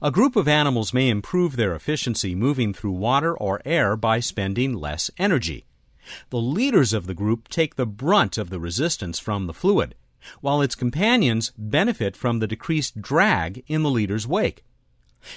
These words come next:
This phenomenon is familiar to anyone who's observed birds like pelicans flying in a V across the sky or bicyclists riding in a peloton. By rotating the leaders through the group,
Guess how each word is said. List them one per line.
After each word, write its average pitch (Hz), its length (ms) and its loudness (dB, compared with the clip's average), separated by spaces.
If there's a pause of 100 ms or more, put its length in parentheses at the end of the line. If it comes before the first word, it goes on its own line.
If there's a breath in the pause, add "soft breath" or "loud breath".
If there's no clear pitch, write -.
This 214 160 2
phenomenon 160 580 2
is 82 120 -6
familiar 117 500 2
to 104 340 -2
anyone 135 420 2
who's 87 240 -8
observed 87 640 -2
birds 123 420 2
like 80 240 -6
pelicans 151 540 -4
flying 123 420 -2
in 82 100 -4
a 80 40 -6
V 127 320 2
across 107 400 0
the 87 100 -8
sky 127 460 0 (480 loud breath)
or 156 360 2
bicyclists 139 800 0
riding 101 420 0
in 147 200 -6
a 160 40 -6
peloton. 156 540 -2 (920 loud breath)
By 131 140 4
rotating 214 680 2
the 131 60 2
leaders 143 420 2
through 135 240 -2
the 104 100 -2
group, 104 360 0